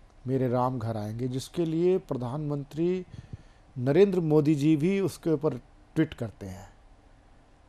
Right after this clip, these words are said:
और इसी प्रकार का आह्वान आपने हमारे आज सतमोला कवियों की चौपाल के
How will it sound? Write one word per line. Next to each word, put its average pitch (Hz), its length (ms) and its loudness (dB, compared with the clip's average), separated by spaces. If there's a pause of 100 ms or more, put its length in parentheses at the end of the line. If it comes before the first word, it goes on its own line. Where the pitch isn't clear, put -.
(1300)
और 262 340 10
इसी 240 360 0
प्रकार 151 400 4
का 113 160 -6
आह्वान 143 480 0
आपने 143 320 -2
हमारे 127 400 2
आज 131 160 0
सतमोला 156 480 0
कवियों 156 280 -2
की 156 60 -4
चौपाल 156 380 4
के 170 320 0